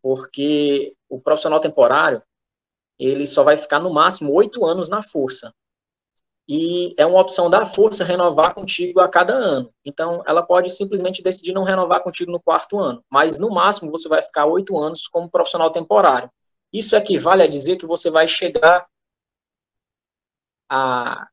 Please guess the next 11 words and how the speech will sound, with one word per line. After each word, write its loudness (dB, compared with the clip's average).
capitão-tenente 0
na -2
Marinha, 0
que -8
seria -4
o 2
equivalente 0
a -4
capitão -2
no -2
Exército. 0